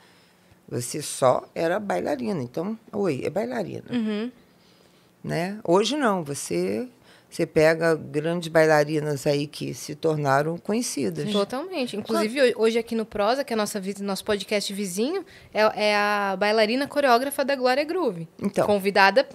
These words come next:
Speaker 2: pro-, é, principal do programa, entendeu? Hoje a gente tem, né, essa
Speaker 1: Então.
Speaker 2: visibilidade.
Speaker 1: Tem essa visibilidade que a gente não existia isso. Existia comercial de televisão? Existia, mas chacrete, bailarina nunca faria.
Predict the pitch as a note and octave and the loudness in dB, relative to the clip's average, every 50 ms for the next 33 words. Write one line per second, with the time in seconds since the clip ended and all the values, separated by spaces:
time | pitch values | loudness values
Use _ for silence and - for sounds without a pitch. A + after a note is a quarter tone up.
0 | - _ _ _ _ - - - B3 G#3+ G#3+ - - A3+ A3 G#3 F#3 F3 - G#3+ | -20 _ _ _ _ -18 -6 -2 -2 -2 -2 0 4 6 6 6 6 4 0 0
1 | A3+ - - - - C#4 C4 C4 B3+ - - F4+ E4 F4 E4+ D4+ C4 G#3+ G3 F3+ | -2 0 0 4 6 8 8 8 8 4 2 0 2 4 6 6 6 4 2 0
2 | E3+ F#3+ F#3 E3+ F3 F#3+ G#3 C#4 - - - - - - _ - E3+ F#3 E3+ F3 | -4 -8 -6 -4 -2 -2 -2 -2 -6 -14 -20 -20 -20 -16 _ -4 -4 -2 -2 -2
3 | E3+ F#3 F#3+ - - - D4 D#4 D4+ C4 A3 F#3 F3 F3+ F3+ F3+ - - - E3 | -4 -4 -4 -6 -6 -4 -2 -2 0 0 0 0 -2 -2 -4 -6 -6 -2 0 2
4 | D3 B2 B2+ G3 F#3 F#3+ G3 G3 F#3+ F3+ F3+ E3+ E3 E3 - - - - - - | 2 2 2 0 -2 -2 -2 -2 0 0 0 0 0 -2 -6 -14 -18 -20 -20 -20
5 | _ _ - - F3 E3+ F3+ G3 A3+ - - A#3+ A3 - A#3 G#3+ A3+ A#3+ A#3+ B3+ | _ _ -2 2 4 4 6 4 4 2 2 2 2 2 0 0 0 -2 -2 -2
6 | A3 A3 A#3+ B3+ A#3 A3+ B3 A#3+ A#3 - - C4+ B3+ B3+ A#3+ C4 B3 - A#3+ B3+ | -2 -2 -2 0 4 6 6 6 4 4 2 2 2 4 2 0 -2 -2 -2 -2
7 | C4+ C#4 C#4+ C4+ A#3+ C#4 A#3+ - - C#4+ C#4+ C#4+ B3 A#3 G#3+ - - - - - | 0 -2 -2 -4 -4 -6 -6 -4 -4 -2 -2 0 0 -2 -2 -4 -8 -14 -16 -18
8 | - - - - E3+ D#3+ D3+ D#3+ D3 - - F#3 F#3 - E3 D#3+ D#3 C3+ - - | -20 -14 -8 -4 -4 -2 -2 -2 -4 -2 -2 -2 0 0 0 2 0 0 2 4
9 | E3 D#3 D3+ C#3+ - - - C3 C3+ B2+ B2+ C3+ E3 E3+ D3+ B2 A#2 D3 G#3+ - | 6 6 6 6 4 -2 -4 -4 -2 -2 -4 -4 -4 -2 -2 -4 -4 -6 -8 -8
10 | - - D#3 C#3 C3 B2+ C3 - - - D3 D3 - _ _ - D3 C3+ C#3 D3+ | -6 -4 -4 -4 -4 -4 -6 -4 -4 -4 -4 -4 -6 _ _ -4 0 2 2 2
11 | D#3 D3+ D3+ - - - A#2 - - - - - _ - C#3+ C#3 D3 E3 E3+ G3 | 2 0 -2 -4 -4 -4 -6 -6 -8 -18 -20 -20 _ -14 -2 4 6 6 6 6
12 | A3 G3 F3 D#3+ D3+ C#3 D3 D#3+ F3+ G3 G3+ G#3 G#3 G3 F3+ E3 E3 E3 F#3+ A3+ | 6 6 6 6 6 4 4 0 0 0 0 2 2 2 2 2 2 2 2 0
13 | - - - D3 - - - - - - - - - | -2 -4 -8 -8 -6 -6 -6 -6 -6 -8 -10 -10 -12